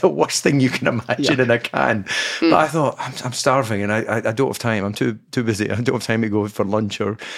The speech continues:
Speaker 1: go to the supermarket." So I w-, emptied this can of chili con carne into a pot, put some milk in it to try and make it a bit more soupy.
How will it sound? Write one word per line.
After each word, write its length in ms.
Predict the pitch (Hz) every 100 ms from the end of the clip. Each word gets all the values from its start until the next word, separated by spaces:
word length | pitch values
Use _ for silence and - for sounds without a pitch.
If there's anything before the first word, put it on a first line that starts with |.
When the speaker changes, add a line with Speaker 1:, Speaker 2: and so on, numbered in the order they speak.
| - -
Speaker 1:
go 80 |
to 60 | 120
the 80 | 101
supermarket." 440 | 127 117 101 - -
So 100 | 117
I 80 | 123
w-, 200 | 147 - _
emptied 360 | 135 156 - 120
this 160 | 113
can 400 | - - 117 110
of 160 | 101 95
chili 320 | - 120 117
con 300 | 104 - 117
carne 300 | 113 113 113
into 300 | 107 104 -
a 60 | 104
pot, 340 | - 110 101 - - - -
put 180 | 165
some 260 | - 135 120
milk 320 | 127 135 131
in 140 | 123 98
it 160 | 98
to 100 | -
try 200 | 101 120
and 80 | 113
make 180 | 113 110
it 60 |
a 40 | 120
bit 140 | 113
more 180 | - 104
soupy. 440 | - 120 - 95